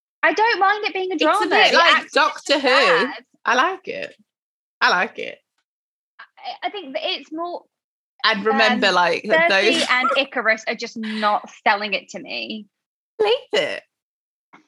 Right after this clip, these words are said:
Speaker 2: Do you know what? There is a part, though, which is, like, a bit
Speaker 1: It's got your two faves in it.
Speaker 2: That's the thing. I'm biased.
Speaker 1: Yeah.
Speaker 2: As soon as you see them, I'm like,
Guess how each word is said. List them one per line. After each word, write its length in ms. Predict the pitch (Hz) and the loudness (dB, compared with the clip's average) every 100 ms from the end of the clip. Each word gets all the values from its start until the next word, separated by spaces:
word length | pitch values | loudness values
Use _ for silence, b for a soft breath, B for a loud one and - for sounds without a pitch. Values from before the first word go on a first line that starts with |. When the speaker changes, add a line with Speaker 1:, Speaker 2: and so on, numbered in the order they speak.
| _ _ _ _ _ _ _ _ _ _ | _ _ _ _ _ _ _ _ _ _
Speaker 2:
Do 100 | 247 | -2
you 60 | 254 | 2
know 180 | 277 285 | 2 2
what? 200 | 254 233 | 2 2
There 140 | 240 | 2
is 140 | 254 | 2
a 60 | 247 | -2
part, 360 | 254 214 190 190 | 0 2 2 0
though, 340 | 202 233 403 - | 0 0 -4 -8
which 340 | 214 - - | -8 -8 -4
is, 300 | 202 214 - - | -2 -2 -4 0
like, 300 | 190 - - _ _ _ - | 0 0 -8 _ _ _ -6
a 80 | 190 | 0
bit 220 | 185 175 | 2 4
Speaker 1:
It's 40 | |
got 220 | 480 285 254 | 2 2 2
your 180 | 427 539 - | 2 2 0
two 180 | 415 427 339 | -2 0 0
faves 380 | 415 554 453 427 | 0 0 -2 0
in 80 | |
it. 420 | 254 196 165 160 - | 0 0 0 -4 0
Speaker 2:
That's 260 | 240 220 - | 0 0 0
the 100 | 240 | 0
thing. 300 | 233 254 233 | 2 2 2
I'm 140 | 208 | 0
biased. 840 | 208 208 247 233 175 156 185 - - B | 2 4 4 4 2 0 -6 -12 -20 B
Speaker 1:
Yeah. 160 | 220 - | 0 2
Speaker 2:
As 60 | 302 | 2
soon 200 | 330 349 | 2 2
as 160 | 381 311 | 0 -2
you 100 | 302 | -2
see 240 | 311 294 | 2 2
them, 100 | 285 269 | 4 4
I'm 160 | 254 | 2
like, 300 | 247 - - | 2 0 -2